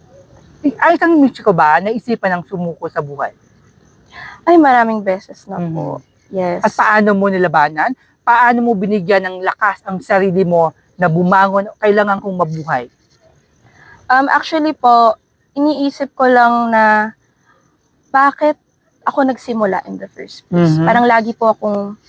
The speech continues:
Speaker 2: pumabalik-balik doon. Inaalala ko bakit ako nagsimula sa musika. And kapag naaalala ko po yun, talagang napapabangon <laughs> ako ulit.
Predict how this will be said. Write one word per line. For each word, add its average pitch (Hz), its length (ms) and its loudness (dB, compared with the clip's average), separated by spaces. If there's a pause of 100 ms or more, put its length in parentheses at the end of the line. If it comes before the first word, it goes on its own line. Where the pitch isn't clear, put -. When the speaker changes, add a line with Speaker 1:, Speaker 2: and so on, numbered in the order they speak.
Speaker 2:
pumabalik-balik 196 1000 -2
doon. - 400 -16 (500)
Inaalala 233 540 2
ko - 80 -8
bakit 220 320 -4
ako - 160 -10
nagsimula 214 480 -6
sa 202 160 -18
musika. 185 720 -4 (800)
And 220 340 4
kapag 254 240 -2
naaalala 240 800 2
ko 220 80 -20
po 202 240 -6
yun, 185 480 -6
talagang 202 800 0 (520)
napapabangon 233 800 0
<laughs> - 20 -4
ako - 200 -8
ulit. 180 300 -6